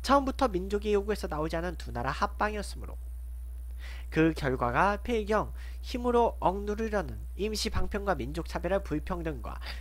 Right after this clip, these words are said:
통계 숫자를 이용하여 거짓으로 꾸민 상태에서 이가 서로 다른 두 민족이 영원히 화목하게 살아갈 수 있는 원한의 구덩이를 날이 갈수록 깊게 만드는 오늘 실제 모습을 보라.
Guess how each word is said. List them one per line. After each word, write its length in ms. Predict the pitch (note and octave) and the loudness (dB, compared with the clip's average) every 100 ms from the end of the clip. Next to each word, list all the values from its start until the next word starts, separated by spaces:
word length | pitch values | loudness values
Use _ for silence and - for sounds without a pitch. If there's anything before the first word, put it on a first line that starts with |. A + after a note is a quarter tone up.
| - | 4
통계 300 | B3 A#3+ A3+ | 4 4 -2
숫자를 420 | - - G#3+ A3 | -2 0 2 2
이용하여 500 | B3 A#3 G#3 C3 G2 - - - - | 2 0 0 -2 -4 -8 -8 -10 0
거짓으로 540 | D#3+ B3 - C4+ B3+ | 2 2 0 2 2
꾸민 240 | B3+ B3 | 0 -2
상태에서 580 | A#3 A3 A3+ G#3 - - - - - - - - | -2 -2 -2 -2 -2 -6 -8 -10 -10 -8 -8 -6
이가 520 | E3 A#3 B3+ A#3+ A3+ | -2 0 2 4 2
서로 260 | - A#3+ A#3 | 2 0 0
다른 400 | A#3 A3 G#3+ D#3+ | 0 -2 -2 -4
두 160 | G#3 | -4
민족이 460 | A3 G#3+ G#3 G#3+ C#3 | -2 -2 -2 -2 -2
영원히 340 | D#3 C4 D4 | -2 -2 -2
화목하게 600 | A3+ A#3 A#3 - G#3+ A3 | -4 -4 -6 -4 -2 -2
살아갈 260 | G3+ G3+ F#3+ | -2 -2 -2
수 140 | - | -4
있는 140 | F#3+ F3 | -4 -4
원한의 480 | A#2+ F3 C4 E4 B3 | -4 -2 -2 -2 -4
구덩이를 500 | - G3 F3 A#2 - - - | -4 -4 -2 -2 -4 -8 -8
날이 220 | - F2 F#2 | -6 -6 -4
갈수록 380 | F#2 - F2 | -4 -4 -6
깊게 320 | - D#3 - E3 | -4 -4 -2 -4
만드는 320 | A#2+ A#2+ F#2+ - | -2 -4 -6 -6
오늘 300 | G2+ F#2+ G2 | -6 -6 -6
실제 380 | - G#3 - | -2 -2 0
모습을 360 | A3 F#3 - A#2 | 0 0 0 -2
보라. 240 | - - | -2 -6